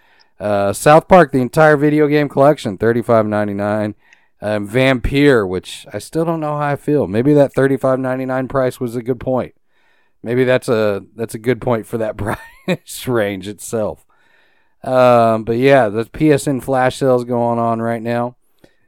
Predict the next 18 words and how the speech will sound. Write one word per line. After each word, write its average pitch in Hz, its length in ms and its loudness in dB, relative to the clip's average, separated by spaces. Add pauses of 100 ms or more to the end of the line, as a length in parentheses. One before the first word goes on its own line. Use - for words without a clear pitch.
(260)
Uh, 139 300 4
next 170 360 4
piece 180 260 0
of 156 80 -4
news, 165 320 2
Blizzard 160 400 2
confirms 147 480 -4
that 120 180 -6
Diablo 135 480 4
three 147 380 0
will 127 160 0
be 117 180 -2
cross-platform 135 1200 -4
play. 117 600 0 (520)
It'll 123 180 -4
be 123 180 0
cross-platform 131 1700 2
play 113 640 0